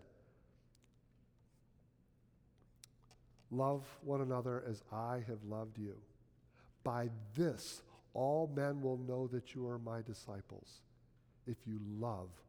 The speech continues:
one another." The distinguishing mark of Christians is not their doctrine, as important as it might be. It is not the missions and mercy work that they might be doing.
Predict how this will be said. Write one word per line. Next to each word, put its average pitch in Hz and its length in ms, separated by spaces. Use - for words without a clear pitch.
one 101 220
another." 90 400
The 143 80
distinguishing 190 760
mark 165 280
of 175 100
Christians 127 520
is 117 160
not 127 360
their 180 120
doctrine, 123 520
as 110 80
important 120 440
as 117 60
it 131 140
might 127 240
be. 98 180
It 165 160
is 139 160
not 160 320
the 185 80
missions 131 720
and 131 180
mercy 165 320
work 117 280
that 123 120
they 131 140
might 127 260
be 123 120
doing. 135 280